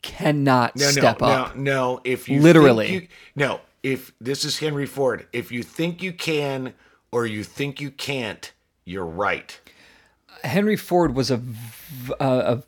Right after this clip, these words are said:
Speaker 1: a
Speaker 2: I
Speaker 1: disgusting anti-Semite, uh, misogynist son of a bitch.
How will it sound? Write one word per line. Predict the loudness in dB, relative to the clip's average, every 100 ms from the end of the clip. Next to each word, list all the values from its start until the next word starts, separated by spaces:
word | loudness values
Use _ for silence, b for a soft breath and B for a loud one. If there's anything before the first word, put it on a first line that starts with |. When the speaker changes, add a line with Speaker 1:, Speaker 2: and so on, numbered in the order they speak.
| _
Speaker 1:
a | -4 -2
Speaker 2:
I | -2 2
Speaker 1:
disgusting | 4 6 6 8 6 4 0
anti-Semite, | 0 2 2 2 2 4 4 2 0 -2
uh, | 2 2 2
misogynist | 2 0 4 4 4 4 2 2 0
son | 2 4
of | 2
a |
bitch. | 0 -2 -2 -8